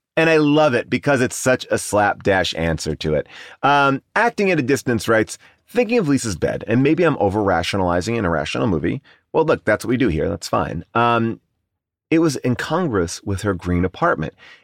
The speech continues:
I felt like the filmmaker must have chosen it with an intention because it also fits with Prince's brown color scheme." You know, it is interesting. Um,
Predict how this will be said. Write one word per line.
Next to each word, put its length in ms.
I 60
felt 140
like 80
the 60
filmmaker 540
must 300
have 180
chosen 420
it 140
with 320
an 100
intention 680
because 240
it 160
also 400
fits 340
with 220
Prince's 360
brown 440
color 320
scheme." 400
You 80
know, 100
it 60
is 220
interesting. 500
Um, 580